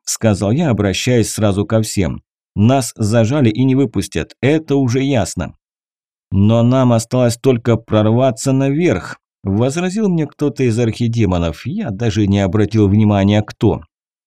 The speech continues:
"Это не поможет", спокойно ответил я ему. "Там ловушка, и наверху нас бы ждал ещё более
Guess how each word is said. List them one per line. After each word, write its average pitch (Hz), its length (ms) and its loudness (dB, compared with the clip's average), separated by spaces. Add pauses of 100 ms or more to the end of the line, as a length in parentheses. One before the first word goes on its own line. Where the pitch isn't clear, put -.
(260)
"Это 170 280 0
не 156 140 2
поможет", 143 600 -2 (200)
спокойно 180 720 -2
ответил 131 520 -2
я 110 240 0
ему. 110 300 -2 (320)
"Там 135 180 0
ловушка, 160 580 -4 (360)
и 104 120 2
наверху 98 600 0 (180)
нас 117 520 0
бы 113 200 0
ждал 101 320 0
ещё 101 420 0
более 107 420 2